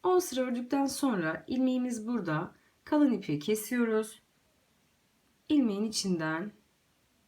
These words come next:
geçirdik ve bağlamış olduk. İki parça oluşturduk.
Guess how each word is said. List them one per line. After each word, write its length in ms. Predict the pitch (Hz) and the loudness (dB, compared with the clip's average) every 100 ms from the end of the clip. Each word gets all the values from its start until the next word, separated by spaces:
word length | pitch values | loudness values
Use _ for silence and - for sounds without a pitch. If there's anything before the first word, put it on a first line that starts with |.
| _ _ _ _ _ | _ _ _ _ _
geçirdik 880 | 233 226 - 220 190 220 214 - _ _ _ _ _ _ _ _ _ | -6 -4 -4 -4 0 0 0 -10 _ _ _ _ _ _ _ _ _
ve 380 | 247 247 240 - _ _ _ - | -4 -2 -4 -8 _ _ _ 0
bağlamış 520 | 233 165 165 185 - | 2 2 -2 -4 -2
olduk. 360 | 143 123 - - _ _ _ _ _ _ _ _ _ _ _ _ _ _ _ _ - - _ _ _ _ _ - - _ _ _ _ _ _ _ _ _ _ - - _ - | -4 -4 -16 -20 _ _ _ _ _ _ _ _ _ _ _ _ _ _ _ _ -14 -14 _ _ _ _ _ -20 -20 _ _ _ _ _ _ _ _ _ _ -20 -20 _ -16
İki 160 | - | -12
parça 360 | - 170 170 165 | -4 -4 -2 -4
oluşturduk. 680 | 185 190 214 190 196 190 | -6 -6 -6 -4 -4 -6